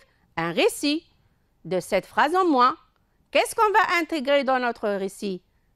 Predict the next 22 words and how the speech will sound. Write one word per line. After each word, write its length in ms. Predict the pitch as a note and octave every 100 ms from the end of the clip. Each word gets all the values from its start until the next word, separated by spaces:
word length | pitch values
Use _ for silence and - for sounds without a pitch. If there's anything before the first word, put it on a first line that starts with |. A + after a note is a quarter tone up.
| _ _
Un 160 | F4 G4
passage 680 | F#3 - A3 C4+ F4+ - _ _ _ _
descriptif 920 | E3 C4 - F3+ E3 - B3+ F#4 - _ _ _ _ _ _
pour 200 | G4 F4+
décrire 360 | F3+ - C#4+ C4+
ici 460 | D#3 - E4+ F#4+ _ _ _ _
la 240 | E3+ D3+ D3+ _
plage. 680 | A#3+ F4 - - - - _ _ _ _ _ _ _ _ _ _ _ _ _ _ _ _ _ _ _ _ _ _ _ _ -
Voilà, 480 | G#3 B3 D#3+ E3+ F#4 B4+ _ _ _ -
on 260 | C#5 D5 E4
va 180 | E4+ D4+
d'abord 420 | C4+ A3 A4 C5
analyser 580 | D4+ C#4+ C#4 C4+ C#4 G#4
la 100 | F4
situation 680 | - C4+ - A#3+ G#3 - C#4 F#4+ - _ _ _ _ _
et 100 | A#3+
planifier 680 | A3 D#4+ G#4+ F#4+ D#4 - C#4
les 120 | A#3+ A3+
différentes 540 | C4 D4 A#3+ A#3 A3
tâches 300 | B3+ E4+ - -
à 100 | A3+
réaliser 720 | A3+ A#3+ A3+ F#3 A3 C#4